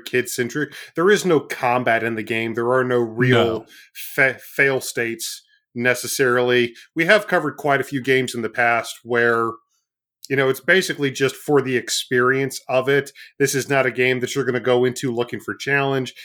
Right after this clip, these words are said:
Speaker 1: This is not a game that you're gonna go into looking, <laughs> you know, to get good. This is a very laid back, again, summer vibes.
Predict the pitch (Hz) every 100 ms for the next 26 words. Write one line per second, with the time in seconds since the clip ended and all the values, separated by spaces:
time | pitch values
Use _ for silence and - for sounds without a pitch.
0 | - 139 127 123 127 123 123 127 120 -
1 | 120 120 113 120 123 120 - 131 123 117
2 | - - _ 123 131 143 127 123 - 156
3 | 170 147 - 139 104 131 123 113 123 123
4 | 143 147 - _ _ _ _ 139 143 151
5 | 135 135 120 139 139 131 120 127 123 127
6 | 123 147 131 208 117 - - - 160 147
7 | 135 120 110 104 101 - - -